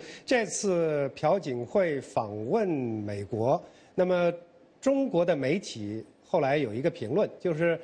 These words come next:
认为啊，说他的这个访问实际上并不是一个规格，最高规格的这样的一个，呃，国事访问，但是呢，还是受到了邀请，在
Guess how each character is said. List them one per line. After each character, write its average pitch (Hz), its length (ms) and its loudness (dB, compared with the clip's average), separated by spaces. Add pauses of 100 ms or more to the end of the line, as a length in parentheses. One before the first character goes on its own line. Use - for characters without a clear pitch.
(220)
认 202 200 4
为 151 120 4
啊， 175 160 2
说 190 240 2
他 214 300 0
的 214 80 2
这 180 180 -2
个 151 100 -2
访 120 220 -4
问 160 160 0
实 160 180 -6
际 214 140 -2
上 175 180 0
并 180 220 0
不 180 80 -2
是 180 100 -2
一 185 140 2
个 160 180 0
规 202 300 0
格， 139 340 0 (200)
最 214 160 2
高 214 180 4
规 214 180 -2
格 143 200 -4
的 151 80 0
这 151 100 0
样 147 100 0
的 131 80 -2
一 139 120 -2
个， 139 200 0 (460)
呃， 123 220 -2
国 147 200 2
事 185 140 0
访 117 180 -2
问， 151 240 2
但 196 140 2
是 160 140 -2
呢， 170 180 0 (240)
还 185 260 2
是 226 320 -2
受 185 240 0
到 165 160 2
了 143 80 -4
邀 170 240 2
请， 110 320 -10
在 135 340 0